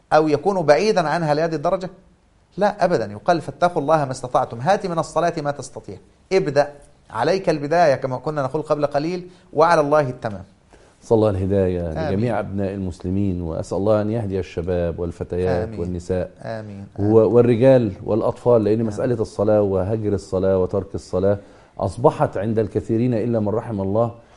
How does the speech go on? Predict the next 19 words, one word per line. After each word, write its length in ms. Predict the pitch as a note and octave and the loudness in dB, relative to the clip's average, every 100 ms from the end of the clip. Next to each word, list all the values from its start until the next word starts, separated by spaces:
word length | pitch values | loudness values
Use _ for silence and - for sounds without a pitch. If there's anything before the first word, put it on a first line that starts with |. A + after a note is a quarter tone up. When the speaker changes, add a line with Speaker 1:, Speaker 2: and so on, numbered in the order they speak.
| _ | _
Speaker 2:
يعني 260 | F2+ F#2+ F#2+ | -4 -2 -2
كأن 260 | - A2 B2 | 0 0 2
الأمر 360 | G#2 B2 A2 | 2 0 0
هكذا 420 | G2+ A2 C3 G2 F2 | 0 4 6 6 4
عادي 400 | F2+ G#2+ F2 E2 | 2 0 0 -4
يعني. 200 | C2+ A#2 | -4 -4
Speaker 1:
والله 160 | C3 | -4
يا 20 | |
أستاذ 160 | C#3+ C#3 | -4 -4
أحمد، 180 | D3+ C3+ | -6 -6
كنت 240 | C3+ - | -8 -2
Speaker 2:
مم. 60 | - | -2
Speaker 1:
أقول 300 | D3 D3+ C3+ | 0 -2 -2
من 100 | A2 | -6
فترة، 400 | - D3 C#3+ B2+ | -2 -2 0 0
يعني: 440 | A2 A#2 A2+ A#2 - | -2 -4 -8 -10 -10
"من 200 | G#2+ A2 | -8 -4
وفق 400 | B2+ D#3 C#3 B2 | -4 -4 -4 -4
للصلاة 520 | A#2+ - A2+ A#2+ B2+ | -4 -6 -4 0 -2